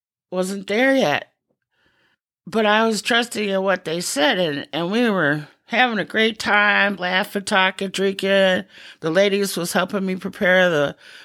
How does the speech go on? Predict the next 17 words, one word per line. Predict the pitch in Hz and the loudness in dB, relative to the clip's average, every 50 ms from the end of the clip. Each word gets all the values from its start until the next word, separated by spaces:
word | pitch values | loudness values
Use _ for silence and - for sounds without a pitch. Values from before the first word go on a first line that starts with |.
| - _ | -16 _
the | - - - - _ - | -4 -4 -4 -4 _ 0
excellent | 165 185 185 - - - 185 165 143 - - | 0 2 2 0 -2 -2 0 0 0 -2 -4
food | - - 175 180 180 | -6 -4 -4 -2 0
that | 185 180 - - | 0 0 0 0
we | 185 185 | -2 -2
had. | 180 180 175 175 170 170 170 170 | -2 -2 -2 0 0 0 0 0
My | 165 131 | 0 -2
brother | 123 - 170 185 190 196 190 185 | -2 0 2 2 4 4 2 2
was | 180 175 175 - | 0 -2 -4 -4
there, | - 196 185 180 180 180 175 180 180 _ _ _ - - - - - - - - - - - - | -2 0 2 2 4 2 2 0 -2 _ _ _ -20 -20 -20 -20 -20 -20 -20 -20 -20 -16 -6 -2
and | 175 180 180 175 170 160 151 131 - - | 2 4 4 4 4 2 0 -4 -6 -6
we | - 220 247 | -4 -2 0
were | 247 240 220 | 2 2 2
having | 226 233 185 196 202 190 190 | 2 2 2 0 0 0 -4
a | 190 | -6
great | 185 - 208 240 294 294 - | -6 -4 -2 -2 -2 -2 -2
time. | - 233 180 151 147 143 143 143 180 170 | -2 0 2 2 2 2 0 -2 -6 -10